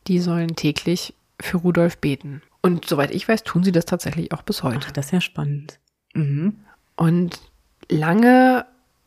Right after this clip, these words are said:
Speaker 1: hielten sich verschiedene Theorien, wie Mary tatsächlich starb. Bis zum Sommer neunzehnhunderteinundneunzig, als ein Linzer Möbelhändler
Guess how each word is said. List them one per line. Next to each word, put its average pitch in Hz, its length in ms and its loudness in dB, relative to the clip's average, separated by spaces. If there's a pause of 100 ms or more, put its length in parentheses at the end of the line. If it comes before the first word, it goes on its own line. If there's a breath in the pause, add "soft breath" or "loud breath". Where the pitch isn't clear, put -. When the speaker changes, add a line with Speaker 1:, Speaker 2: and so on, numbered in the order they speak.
Speaker 1:
hielten 220 600 4
sich 208 300 4
verschiedene 190 600 4
Theorien, 170 840 4
wie 170 120 2
Mary 170 340 2
tatsächlich 156 640 -6
starb. 170 460 -10 (320)
Bis - 480 4
zum 202 240 4
Sommer 196 300 6
neunzehnhunderteinundneunzig, 170 1500 0 (520)
als 196 220 2
ein 170 160 4
Linzer 214 360 4
Möbelhändler 160 920 4